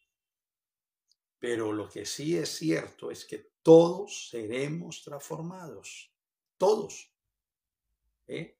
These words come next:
Todos seremos transformados, dice el verso cincuenta y uno, tanto muertos o que, los que duermen como los que están vivos. Todos seremos transformados, verso cincuenta y dos.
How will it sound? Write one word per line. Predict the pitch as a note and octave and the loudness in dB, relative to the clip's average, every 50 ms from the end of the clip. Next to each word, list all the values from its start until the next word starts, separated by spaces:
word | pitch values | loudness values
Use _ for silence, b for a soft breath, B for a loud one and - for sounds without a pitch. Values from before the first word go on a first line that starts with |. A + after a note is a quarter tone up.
| _ _ _ | _ _ _
Todos | - C#3 D3+ F3 G3 G#3 - A2 - | 4 4 6 6 6 4 0 -2 -6
seremos | - G#2 G2+ G#2 A2 A2+ A2+ A2 - | -10 -10 -10 -10 -10 -10 -12 -12 -12
transformados, | - - A2+ - - - - - - C#2+ D2 C#2+ - - | -12 -12 -12 -12 -12 -12 -12 -10 -6 -6 -6 -6 -6 -8
dice | G2 A2 G#2 - - A#2+ | -10 -10 -10 -8 -10 -10
el | A#2 | -10
verso | A2+ B2 A#2+ - - B2 | -8 -10 -10 -8 -10 -10
cincuenta | A2 - C3 B2 - C#3+ C#3+ C3 A#2+ D#3+ E3 | -10 -10 -10 -10 -8 -8 -8 -6 -2 -2 -2
y | F3 G3+ | 0 0
uno, | A3+ A3 F#3 C#3+ G#2 - _ _ _ _ _ _ _ _ _ _ _ | -2 -4 -6 -6 -10 -14 _ _ _ _ _ _ _ _ _ _ _
tanto | - B2 B2 B2 - - D#3+ | -4 -4 -4 -2 2 2 4
muertos | E3+ E3 D#3+ D3+ D3 C#3+ - - G2+ - - - - _ _ _ _ _ | 6 6 6 6 4 2 -2 -8 -8 -8 -8 -10 -12 _ _ _ _ _
o | A2 A2 A2 A2 | -8 -8 -8 -8
que, | - - - - | -10 -12 -14 -14
los | - B2+ A#2 A#2 A#2 - | -12 -8 -6 -6 -6 -2
que | - D#3 | 0 2
duermen | D#3+ D#3 D3+ D3 C#3+ D3 E3+ F3 | 4 6 6 4 4 0 -4 -8
como | D#3+ - B2 A#2 | -8 -12 -12 -12
los | A2+ G2+ - | -12 -14 -16
que | - | -20
están | - - C3 C3 C3+ C#3+ | -20 -12 -10 -10 -10 -8
vivos. | C#3+ E3 - - - - - - - - - _ _ _ - - - - _ _ _ _ _ _ | -8 -8 -8 -8 -10 -16 -18 -20 -20 -20 -20 _ _ _ -20 -20 -20 -20 _ _ _ _ _ _
Todos | - C#3+ D3 E3 F#3 F#3 C#3+ - | 2 6 8 8 6 6 0 -4
seremos | A2+ G#2+ A2 A2+ A#2+ A#2 - | -4 -6 -6 -6 -8 -10 -10
transformados, | - C3+ - - - C#3+ B2 C3+ D3+ D#3 D#3 C3+ A2+ - | -8 -10 -10 -8 -8 -10 -6 -4 -2 -2 -2 -2 -4 -4
verso | - - - - - - | -4 -6 -6 -6 -12 -12
cincuenta | - B2 A#2+ - A#2+ A2+ - - - | -12 -12 -10 -10 -10 -10 -10 -8 -8
y | A#2+ A#2 | -8 -4
dos. | A2+ D3 D#3 C#3 B | -2 0 0 0 B